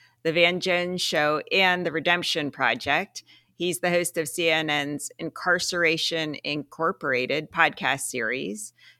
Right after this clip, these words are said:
In twenty thirteen and fourteen, he was co-host of C N N Crossfire, along with Newt Gingrich.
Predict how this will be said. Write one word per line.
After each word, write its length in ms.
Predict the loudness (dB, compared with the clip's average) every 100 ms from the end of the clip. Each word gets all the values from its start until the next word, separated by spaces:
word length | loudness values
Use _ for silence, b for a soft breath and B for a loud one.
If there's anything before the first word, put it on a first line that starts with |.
| -10
In 140 | -8
twenty 320 | -2 -2 -2
thirteen 800 | -2 -2 -2 -6 -6 -4 -6 -8 -8
and 240 | -8 -4
fourteen, 540 | -2 -2 -2 -4 -2 -4
he 140 | -2
was 160 | -4 -2
co-host 640 | -2 -2 0 -2 -4 -6 -2
of 180 | -2 -2
C 300 | -4 0 0
N 120 | 0
N 220 | -2 -4
Crossfire, 880 | 2 2 2 -4 0 2 2 0 -2 B B B 0
along 320 | 6 6 4
with 160 | -2
Newt 180 | -4 -4
Gingrich. 600 | -4 -2 -2 -2 -2 -6